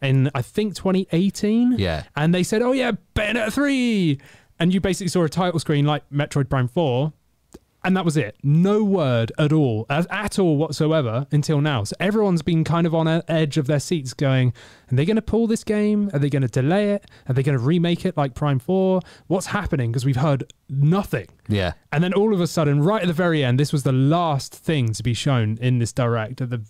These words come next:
Speaker 1: the very end of the forty minutes. Uh, and it's like, Bayonetta three, there she is.
Speaker 2: She had to
Speaker 1: And
Speaker 2: be at the end as
Speaker 1: yeah,
Speaker 2: well.
Speaker 1: yeah, of course. Oh,
Speaker 2: Yeah.
Speaker 1: I'm late. <laughs>
Speaker 2: Yeah,
Speaker 1: It was
Speaker 2: yeah,
Speaker 1: like,
Speaker 2: yeah.
Speaker 1: yeah, what, like, four or five years? <laughs>
Speaker 2: Yeah, a-, and what's nice about this is that for the longest time,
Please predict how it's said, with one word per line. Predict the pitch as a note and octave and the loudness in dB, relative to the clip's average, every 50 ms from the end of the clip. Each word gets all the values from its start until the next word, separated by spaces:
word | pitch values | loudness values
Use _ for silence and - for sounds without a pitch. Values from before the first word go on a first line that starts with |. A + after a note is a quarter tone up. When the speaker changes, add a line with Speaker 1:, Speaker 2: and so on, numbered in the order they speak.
| _ _ - | _ _ -8
Speaker 1:
the | C#3 B2+ B2+ | -4 -2 -2
very | A2 D#3 E3 D#3 C#3 C3+ | 0 0 0 2 2 2
end | B2+ A#2+ | 0 0
of | A#2+ | -2
the | A2 A2 | -4 -4
forty | - C3+ B2+ A#2 A#2 | -4 -4 -4 -2 -4
minutes. | A#2 A2 G#2+ G#2+ - - - - - - - - _ - | -4 -4 -4 -6 -10 -18 -20 -20 -20 -20 -20 -20 _ -6
Uh, | A#2+ A#2+ B2 C3+ | -4 -4 -4 -2
and | C3+ C3 C#3 | 0 0 0
it's | C#3+ B2+ - | 0 0 -2
like, | B2 B2 A#2+ - - | -4 -4 -6 -6 -4
Bayonetta | C3 B2 A#2+ A#2+ A#2 A#2 | -2 -2 -2 -2 -4 -4
three, | - A#2+ A2+ G#2+ A2+ | -4 -2 -2 -2 0
there | A#2+ A#2+ A2 | 0 -2 -2
she | - - A2+ | -2 -4 -4
is. | G2+ G2+ G2+ G2+ - - - | -4 -4 -4 -6 -8 -8 -6
Speaker 2:
She | B2 - - E3 | -6 -4 -2 -4
had | C3 - F#3 E3+ | -4 -4 -6 -6
to | A#2+ A#2 | -2 -2
Speaker 1:
And | B2 | -2
Speaker 2:
be | D3+ | -2
at | C3 | -2
the | C3+ C#3+ | -2 -2
end | C3 B2 A2+ G#2 F#2+ G2 | 0 0 0 0 0 0
as | G2 | 0
Speaker 1:
yeah, | - G#2 G2+ F#2+ F2+ | 0 0 -2 -2 -2
Speaker 2:
well. | F2 | -4
Speaker 1:
yeah, | G#2+ G#2 | -4 -6
of | G2+ | -6
course. | - - C3 A#2 G#2+ G#2+ G#2+ - - - - | -2 -2 0 0 0 -2 -4 -6 -10 -6 -2
Oh, | G3+ A3+ A#3 | -2 -2 -2
Speaker 2:
Yeah. | - - | -2 -2
Speaker 1:
I'm | G#3+ G3 | -2 0
late. | G#3 G#3+ G#3+ G3+ F#3 F#3 F3+ - _ | 2 2 2 2 2 0 0 -4 _
<laughs> | - - | -4 -2
Speaker 2:
Yeah, | B3 A#2+ C3 - - - | 0 0 2 0 0 0
Speaker 1:
It | |
was | - - | 0 0
Speaker 2:
yeah, | C#3 C3+ | -2 -2
Speaker 1:
like, | C3 C3+ - | -2 -2 0
Speaker 2:
yeah. | C3+ A#2+ A#2+ A#2+ A#2+ C3+ | 0 0 0 0 -2 0
Speaker 1:
yeah, | G#3 G3+ G#3 G#3 | 0 0 2 2
what, | G#3+ G3+ D#3+ | 2 2 0
like, | D#3 D3+ D#3+ - | 0 -2 -2 -4
four | - - F#3 | -2 -2 -2
or | F3 | 0
five | D#3 G3 F3 E3 | 0 0 0 2
years? | F#3 G3 F#3+ G3+ G3+ - | 2 2 2 2 0 -2
<laughs> | G3+ - - B3+ A3 - B3 B3+ F#3 - - | -4 -4 -2 -2 -2 -2 -2 -4 -4 -4 -2
Speaker 2:
Yeah, | D4+ E4+ E4 C#3+ C#3 C#3+ - - | -2 0 2 2 0 0 -2 -4
a-, | E3+ F3+ - E3 | -6 -6 -4 -4
and | G#3 G#3 G#3 F#3 - _ _ - - - | -2 0 0 -2 -2 _ _ -12 -8 -2
what's | D#3+ G3+ G#3+ F#3 - G3 | -2 -2 -2 -2 -2 -2
nice | G#3 F#3+ F3 E3 - - | -2 -2 -2 -4 -4 -6
about | C#3+ B2+ C3 A#2+ - | -4 -4 -4 -4 -2
this | G#2+ A2+ A#2 - - | -2 -4 -4 -4 -4
is | B2+ - - | -6 -6 -4
that | - A#2+ - | -4 -6 -6
for | - - E3 | -4 -2 0
the | D#3 D#3 | 0 2
longest | D#3 E3 F3+ G#3 G#3 F#3 D3+ B2 - - - - | 2 2 2 2 0 0 0 -2 -4 -6 -10 -6
time, | - E3+ F2 F2 F2 E2+ F2 F#2+ - | -4 -4 -2 -2 -2 -2 -4 -4 -8